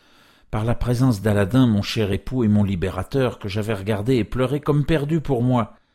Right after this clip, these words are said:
et que le bonheur que je viens d'avoir de l'embrasser me remet à peu près dans la même assiette qu'auparavant.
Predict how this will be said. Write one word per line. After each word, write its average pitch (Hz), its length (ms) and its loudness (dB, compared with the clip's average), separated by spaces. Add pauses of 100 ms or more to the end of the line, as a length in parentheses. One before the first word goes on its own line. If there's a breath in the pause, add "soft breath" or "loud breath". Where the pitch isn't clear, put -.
(460 soft breath)
et 110 100 -6
que 156 120 2
le 147 120 4
bonheur 139 520 2
que 113 100 -4
je 98 120 -4
viens 107 180 0
d'avoir 98 380 -2
de 95 80 -2
l'embrasser 92 720 -4
me 110 180 -4
remet 120 340 0
à 123 100 0
peu 135 180 -2
près 135 240 -2
dans 110 140 0
la 101 80 0
même 107 200 2
assiette 110 420 -4
qu'auparavant. 82 680 -8